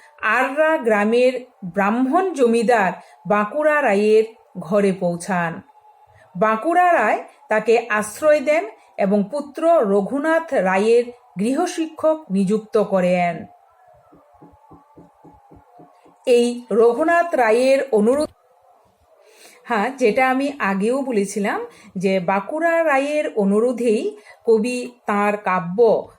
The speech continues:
অভয়া মঙ্গল রচনা করেন। লোকসমাজে প্রচলিত কাহিনীকে অবলম্বন করে মুকুন্দরাম তাঁর চণ্ডীমঙ্গল কাব্য রচনা করেছিলেন। দেবখণ্ডে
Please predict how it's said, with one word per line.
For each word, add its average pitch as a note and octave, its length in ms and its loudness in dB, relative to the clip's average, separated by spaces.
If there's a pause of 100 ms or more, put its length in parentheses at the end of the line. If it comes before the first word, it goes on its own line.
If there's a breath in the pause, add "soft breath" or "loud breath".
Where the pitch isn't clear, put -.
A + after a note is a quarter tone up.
(100)
অভয়া G#3+ 480 0 (100)
মঙ্গল G#3+ 480 2 (280 loud breath)
রচনা G3 560 -2 (260)
করেন। D#3+ 540 -6 (1200 soft breath)
লোকসমাজে G#4 840 2
প্রচলিত D4+ 800 0
কাহিনীকে B3+ 760 -4
অবলম্বন B3 840 0
করে B3 400 -2 (320 soft breath)
মুকুন্দরাম C4 840 0 (220 soft breath)
তাঁর G3+ 340 0 (140)
চণ্ডীমঙ্গল C4+ 640 -2
কাব্য G#3 720 -2
রচনা F#3 420 -2
করেছিলেন। F3+ 880 -6 (680 soft breath)
দেবখণ্ডে C4+ 920 0